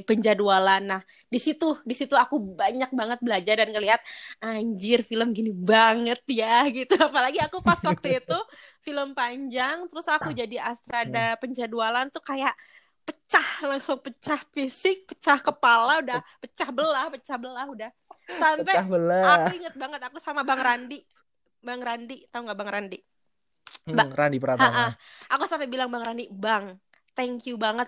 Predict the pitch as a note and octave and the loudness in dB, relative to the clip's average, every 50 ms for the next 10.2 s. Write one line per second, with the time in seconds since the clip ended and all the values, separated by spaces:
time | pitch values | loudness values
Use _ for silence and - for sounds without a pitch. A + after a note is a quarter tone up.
0 | - A3+ G#3+ G#3+ - - G3+ G3 G3+ G3+ - - G#3+ G3+ G3 G#3 G#3 G#3 G#3 - | -4 -4 -6 -4 -6 -4 -2 0 0 0 0 0 -2 -4 -4 -4 -6 -6 -6 -6
1 | A3+ A3+ - B3+ A#3+ - _ - G3+ G#3 A3 F#3 F#3+ A#3+ G#3+ G3+ - _ _ _ | -6 -6 -4 -6 -6 -6 _ -4 0 0 0 4 6 4 4 4 0 _ _ _
2 | _ _ _ - B3+ A#3 - B3+ B3 - - A#3+ G#3 F#3 G3 A3 - A#3 G#3+ G#3 | _ _ _ 4 4 4 6 2 2 2 2 4 4 4 2 2 2 2 2 2
3 | G3 G3 G3 G3 G3+ - - G3 F3+ F#3 F#3 F3+ F#3+ F#3+ F3+ G3+ G#3 G3 G3+ A#3 | 2 0 0 0 0 0 -2 -2 0 0 0 0 0 -2 -4 -8 -10 -10 -2 4
4 | E4 F4+ F#4 - - _ - D#4 D#4+ F4+ G#4 A4+ - - _ - - _ _ _ | 4 4 4 2 -4 _ -4 0 4 4 4 4 2 -2 _ -20 -20 _ _ _
5 | _ - D3+ D#3 - - G#3 G#3+ - F#3+ F#3+ F#3+ F4 E4+ E4+ G#4 - - D#3+ - | _ -10 -6 -4 0 2 2 2 2 4 4 4 6 6 6 6 4 4 4 2
6 | - G#4 G4 - - _ _ C#4 B3+ C4+ - C#4 - - C#4 - - - C#4+ A#3+ | -4 -8 -10 -10 -12 _ _ -6 -4 -4 -4 -4 -6 -8 -10 -10 -10 -8 -4 -4
7 | A#3+ C4 B3 B3+ C#4+ E4+ - - C4+ B3+ A#3+ B3 C#4 - _ A#3+ A#3+ A#3+ A3+ A3 | -4 -4 -4 -6 -8 -8 -8 -8 -8 -8 -8 -8 -8 -6 _ -4 -4 -2 -4 -8
8 | G#3 - G#3 G#3+ G#3 G#3+ G#3+ A3 C#4+ D#4+ - - - - D#4+ E4+ C#4 B3+ A#3+ A#3 | -10 -6 -6 -6 -4 -4 -6 -6 -6 -4 -4 -6 -6 -4 -6 -6 -4 -4 -6 -6
9 | A#3+ A#3+ B3 - - C4 A#3 B3 A#3 B3+ D4+ E4+ E4 - G4 F#4 C4+ A#3+ B3+ A#3 | -8 -12 -12 -8 -6 -4 -4 -4 -4 -4 -6 -8 -6 -6 -6 -6 -4 -4 -6 -6
10 | - - A#3 A3 | -4 -2 0 0